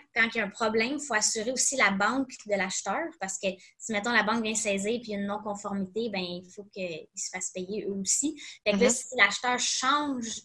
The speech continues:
Speaker 1: de banque ou de créancier hypothécaire, ben là, faut rach-, faut que l'acheteur repaye pour l'assurance, euh, de la banque, là, à chaque refinancement, dans le fond.
Speaker 2: Ok. Ah, c'est, c'est un détail intéressant, ça.
Speaker 1: Mhm.
Speaker 2: Fait que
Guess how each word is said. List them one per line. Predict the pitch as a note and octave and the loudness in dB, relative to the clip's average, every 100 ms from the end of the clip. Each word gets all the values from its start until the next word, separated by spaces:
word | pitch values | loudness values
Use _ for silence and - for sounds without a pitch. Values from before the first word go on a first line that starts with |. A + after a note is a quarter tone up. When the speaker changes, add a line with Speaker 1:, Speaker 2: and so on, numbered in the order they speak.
| - | -8
Speaker 1:
de | G3+ | -4
banque | G3 G3 C4 D4 A3+ | -2 -2 -2 -4 -8
ou | G3+ | -8
de | G3 | -8
créancier | F#3+ - F#3+ F#3 A#3 | -8 -6 -6 -6 -8
hypothécaire, | G#3 F#3+ F3+ F#3 G3 C4 D4+ - - - | -8 -10 -10 -6 -2 -2 -6 -16 -18 -2
ben | F#3+ | 0
là, | A#3 | 0
faut | - G#3 | 0 0
rach-, | G3+ G3+ - - - | 4 4 2 -4 -12
faut | - A3+ | -8 0
que | |
l'acheteur | G#3 G3+ A#3+ B3 G#3+ | 2 2 0 0 0
repaye | G#3+ G#3+ A3+ B3 B3 | -2 -2 -2 -2 -4
pour | G#3 G3+ | -6 -2
l'assurance, | F#3+ - G3 G3+ A3+ A3+ - G3 | -2 -4 -4 -4 -4 -6 -6 -6
euh, | F3+ F3+ | -6 -8
de | G3 | -6
la | F#3 | -4
banque, | F#3+ A3 G#3+ | -4 -4 -2
là, | G#3 F#3 | 0 0
à | |
chaque | F#3 G#3 - | 0 -4 -8
refinancement, | F#3+ - G3 F3+ F#3 F#3+ F#3 | -10 -8 -8 -6 -8 -8 -8
dans | - - - | -10 -16 -6
le | F#3+ | -2
fond. | G#3+ | 4
Speaker 2:
Ok. | G#3 F3+ - | 4 4 6
Ah, | - C4+ | 10 10
c'est, | B3+ G#3 F#3+ | 12 10 10
c'est | - | 6
un | F#3+ | 4
détail | F3+ F3+ G3 | 4 8 8
intéressant, | F#3 F3+ E3+ E3+ F#3 F3+ | 8 4 2 2 0 0
ça. | - D#3 D#3+ | -2 -2 -4
Speaker 1:
Mhm. | G3+ G3+ G3 - _ | -10 -10 -12 -16 _
Speaker 2:
Fait | G3 | 6
que | - | 6